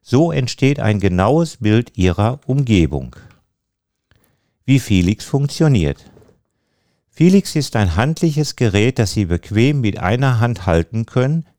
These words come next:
ähnlich wie ein Mobiltelefon.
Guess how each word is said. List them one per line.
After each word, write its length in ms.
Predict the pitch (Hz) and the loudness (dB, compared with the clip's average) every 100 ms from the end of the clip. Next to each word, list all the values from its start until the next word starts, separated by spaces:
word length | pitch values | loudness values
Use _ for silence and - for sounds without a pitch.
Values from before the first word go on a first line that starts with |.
| _ 101 | _ 0
ähnlich 640 | 95 87 95 139 - _ _ | 2 2 0 -2 -6 _ _
wie 220 | 113 110 | -4 -2
ein 160 | 92 107 | 0 0
Mobiltelefon. 1080 | 135 127 120 80 - 73 71 - 71 67 | 0 0 0 0 0 -6 -6 -8 -12 -12